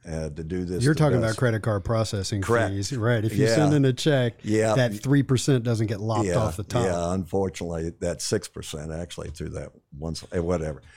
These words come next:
Speaker 2: Yikes.
Speaker 1: But it, so, yeah, so if you're writing big, if you're gonna do a big amount, please write a check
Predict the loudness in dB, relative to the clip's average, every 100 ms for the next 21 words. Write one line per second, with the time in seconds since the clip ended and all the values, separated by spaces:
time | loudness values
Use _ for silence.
0 | -6 -2 0 0 -2 0 2 4 2 2
1 | 0 -2 -2 0 0 0 0 2 0 0
2 | -2 0 0 0 0 0 0 0 -2 -6
3 | -4 -2 -2 -4 -6 -4 -4 -2 -4 -6
4 | -6 -4 -4